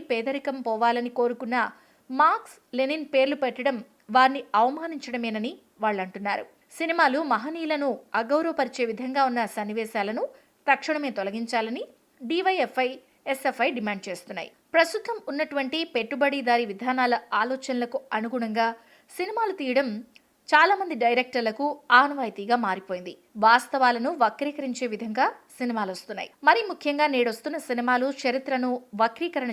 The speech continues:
చేసి తీసుకున్నారు. త్రివిక్రమ్ శ్రీనివాస్ కు నిజంగా చిత్తశుద్ధుంటే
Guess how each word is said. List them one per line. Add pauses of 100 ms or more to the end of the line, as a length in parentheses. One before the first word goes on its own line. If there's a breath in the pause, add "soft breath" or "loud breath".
చేసి
తీసుకున్నారు. (260)
త్రివిక్రమ్
శ్రీనివాస్
కు (100)
నిజంగా (400)
చిత్తశుద్ధుంటే